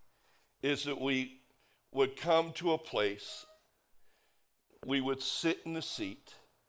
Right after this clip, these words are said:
and we would never do anything to speak out for him towards the people that we revolve around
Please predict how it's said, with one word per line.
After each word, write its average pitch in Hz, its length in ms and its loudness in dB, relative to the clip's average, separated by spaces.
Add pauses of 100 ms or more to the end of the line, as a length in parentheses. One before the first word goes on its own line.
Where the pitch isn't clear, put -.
(800)
and 135 120 0
we 139 100 0
would 135 200 -2
never 135 260 6
do 127 300 -4
anything 123 680 -2
to 110 140 -6
speak - 480 -8
out 120 320 2
for 117 140 -8
him 98 480 -4 (880)
towards 117 280 -2
the 113 80 -8
people 107 500 -6
that 110 260 -6
we 110 120 -6
revolve 107 600 6
around 98 440 -2